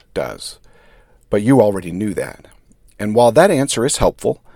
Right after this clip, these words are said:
sometimes that global atonement answer doesn't necessarily calm the doubtful feelings of the heart. Many times we need more, and to understand the how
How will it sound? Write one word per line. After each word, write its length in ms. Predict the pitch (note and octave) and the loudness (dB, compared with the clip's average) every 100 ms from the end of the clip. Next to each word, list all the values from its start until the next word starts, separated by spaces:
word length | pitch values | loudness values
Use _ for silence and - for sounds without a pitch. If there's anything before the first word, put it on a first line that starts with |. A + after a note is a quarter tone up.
| _ _ _ _ _ - | _ _ _ _ _ -14
sometimes 640 | - D3+ E3+ - C#3+ C3 - | -4 0 0 -2 -4 -2 2
that 320 | A#2 A2 - | 2 2 -2
global 440 | A#2 C3 D3 C#3+ | 4 6 6 4
atonement 480 | A2+ - D#3+ C#3+ F#2 | 2 -2 -4 -2 -4
answer 420 | F2 F2 G2+ G#2+ - - - | -6 -6 -8 -8 -12 -20 0
doesn't 380 | B2+ D3 D#3 | 2 2 0
necessarily 720 | G#2+ A#2 - B2 - G#2+ G#2 G#2 | -2 -4 -4 -4 -2 0 0 -4
calm 480 | - - A2 G#2 | -8 -4 -2 -2
the 100 | G#2 | -4
doubtful 460 | F2+ F2 F2+ - G#2 | -2 -2 -2 -6 -10
feelings 480 | - F#2+ E2+ E2+ D#2+ | -8 -8 -8 -10 -14
of 100 | E2 | -16
the 160 | E2+ | -12
heart. 260 | D2+ B1+ - - _ _ - _ _ _ _ _ | -8 -8 -10 -20 _ _ -20 _ _ _ _ _
Many 240 | G2 A#2 B2 | -2 -2 4
times 400 | - A2 A#2 A2+ | 4 4 -2 -4
we 140 | B2 | -2
need 160 | C3 C3 | 0 2
more, 360 | D#3+ F3+ - - _ _ | 0 -2 -10 -16 _ _
and 140 | F#2 G2 | -8 -4
to 60 | |
understand 680 | G#2 A#2+ A#2 - G#2+ A2 A2 | -2 -2 -4 -4 -2 -2 -4
the 60 | G2+ | -8
how 560 | - B2 G#2+ G#2 G2+ | -2 0 2 0 -4